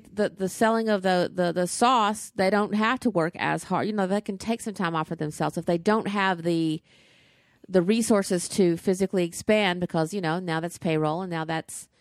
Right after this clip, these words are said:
insurance and now that's all those things. I mean, like, with growth is those kind of more responsibility. You find yourself working even harder when you expand. But maybe the selling of the sauce,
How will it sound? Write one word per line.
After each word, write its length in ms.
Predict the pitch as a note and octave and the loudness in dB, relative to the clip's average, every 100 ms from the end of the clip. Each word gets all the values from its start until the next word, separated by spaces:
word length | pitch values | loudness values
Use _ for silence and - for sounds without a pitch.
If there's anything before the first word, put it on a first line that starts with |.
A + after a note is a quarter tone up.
| _ _ _ | _ _ _
insurance 520 | - F3+ F3+ D#3+ F3+ F#3 | -8 -4 -2 -2 -4 -6
and 80 | |
now 100 | F3 | -6
that's 160 | E3+ - | -6 -4
all 180 | - E3 | -4 0
those 240 | F#3 A#3 | 0 -2
things. 340 | G3 E3 E3 F#3 | -2 -4 -4 -4
I 60 | |
mean, 260 | E3+ E3 E3+ | -2 -2 -2
like, 180 | D#3+ - - | -4 -4 -4
with 360 | F3+ G#3 F#3+ | 2 2 2
growth 320 | G3 F#3+ F#3+ F3+ | 2 2 4 2
is 240 | E3+ - | 0 0
those 300 | F3 E3 D#3+ | 2 2 0
kind 280 | - E3+ D#3+ | -2 0 0
of 140 | D#3 | -2
more 240 | D#3 F3+ G3 | 2 4 4
responsibility. 800 | F#3 E3 D#3+ D#3+ F#3 G3+ D#3+ | 0 -2 -2 0 2 2 2
You 80 | D3+ | -2
find 220 | - E3+ | 0 0
yourself 280 | D#3+ E3+ D#3+ | 2 0 0
working 400 | D#3 E3 - E3 | 2 0 2 -4
even 240 | D#3+ D3 E3 | -2 -2 0
harder 340 | F3 F#3+ F#3+ | 2 2 0
when 140 | D#3+ | -2
you 100 | D3+ D3 | -4 -6
expand. 440 | D3 D3 C#3+ D#3 - - | -4 -4 -4 -6 -12 -16
But 80 | A3 | -2
maybe 180 | B3 C4 | 0 2
the 100 | A#3 | 0
selling 360 | - G#3+ G#3+ G3 | 0 0 0 -4
of 100 | F3+ | -4
the 100 | F3 | 0
sauce, 640 | G#3+ G3+ D#3+ D#2 - | 2 2 2 -2 -10